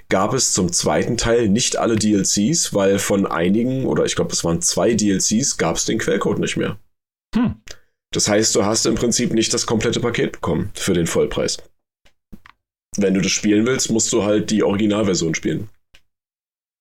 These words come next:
Speaker 1: Wobei
Speaker 2: Das
Speaker 1: es egal
Speaker 2: ist
Speaker 1: ist, weil wenn du das auf dem P C spielst, gibt's ja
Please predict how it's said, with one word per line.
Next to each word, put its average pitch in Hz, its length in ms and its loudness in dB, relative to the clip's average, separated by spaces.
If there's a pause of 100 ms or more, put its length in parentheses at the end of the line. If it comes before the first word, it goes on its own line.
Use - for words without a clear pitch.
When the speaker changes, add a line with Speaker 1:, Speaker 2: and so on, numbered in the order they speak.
(680)
Speaker 1:
Wobei 95 240 2
Speaker 2:
Das 110 100 4
Speaker 1:
es - 40 2
egal 110 300 4
Speaker 2:
ist - 140 2
Speaker 1:
ist, - 60 0
weil 98 160 4
wenn 98 120 4
du 104 80 2
das 98 160 0
auf 92 100 0
dem 92 80 -2
P 87 140 -2
C - 200 0
spielst, 107 440 0
gibt's 95 240 -2
ja - 80 4